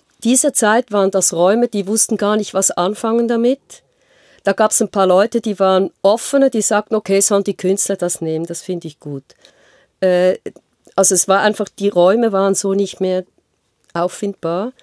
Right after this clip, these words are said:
Und auch die ganze Finanzierung, wie sich das alles, das hat sich natürlich in eine neue Richtung bewegt. Und ja, vielleicht hatte ich einfach nicht mehr so Lust da drauf.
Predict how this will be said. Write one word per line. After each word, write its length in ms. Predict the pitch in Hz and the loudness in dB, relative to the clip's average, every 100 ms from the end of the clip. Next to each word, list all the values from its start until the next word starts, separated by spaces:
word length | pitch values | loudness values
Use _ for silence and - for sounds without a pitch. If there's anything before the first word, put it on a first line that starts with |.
| _ _ _ _ _ _ _ _ | _ _ _ _ _ _ _ _
Und 460 | 226 233 269 - - _ _ _ _ _ _ _ | 2 4 4 0 -6 _ _ _ _ _ _ _
auch 200 | 196 202 | 0 0
die 120 | 226 | -2
ganze 760 | 208 202 214 - 208 196 196 - - _ _ _ - | 2 2 2 2 2 2 2 -2 -10 _ _ _ -12
Finanzierung, 840 | - 208 196 - 226 233 233 214 202 | -2 2 2 2 2 2 2 2 0
wie 80 | |
sich 160 | 208 202 | -4 -4
das 180 | 214 190 | -2 -2
alles, 340 | 196 196 202 | 0 0 0
das 160 | 208 190 | 0 0
hat 120 | 196 | -2
sich 140 | - - | -2 -4
natürlich 320 | 190 196 196 | -2 -2 0
in 80 | 185 | 2
eine 180 | 180 175 - | 2 -2 -2
neue 400 | 175 170 180 175 | 2 4 2 0
Richtung 540 | 175 - 175 170 170 - _ _ _ _ _ | -4 -6 -6 -4 -6 -10 _ _ _ _ _
bewegt. 580 | 165 165 220 320 - - | -4 2 2 2 -6 -2
Und 500 | 202 196 190 - - - _ _ _ _ _ _ _ _ _ _ _ - | 2 2 0 -4 -6 -10 _ _ _ _ _ _ _ _ _ _ _ -8
ja, 160 | 170 | -6
vielleicht 400 | 190 208 208 - | -2 2 2 2
hatte 180 | 214 - | -2 0
ich 140 | 214 185 | 0 2
einfach 300 | 196 202 190 | 2 0 0
nicht 220 | 185 - | 0 0
mehr 80 | 180 | 0
so 120 | 175 | 0
Lust 380 | 156 147 - - | -2 -4 -6 -6
da 60 | - | -10
drauf. 640 | - - - - - | -12 -14 -14 -18 -20